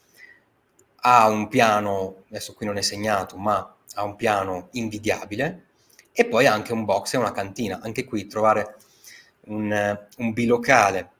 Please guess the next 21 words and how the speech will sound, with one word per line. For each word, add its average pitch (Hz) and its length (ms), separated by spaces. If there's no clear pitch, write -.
col 156 200
box, 104 440
anche 113 220
lì 98 160
non 113 180
è 101 100
proprio 98 560
da 107 160
tutti, - 360
è, - 200
è 120 120
più 131 100
facile 117 400
trovarlo 113 300
magari 107 240
sulle 107 180
nuove 104 200
costruzioni - 640
che 101 100
non 98 160
su 98 260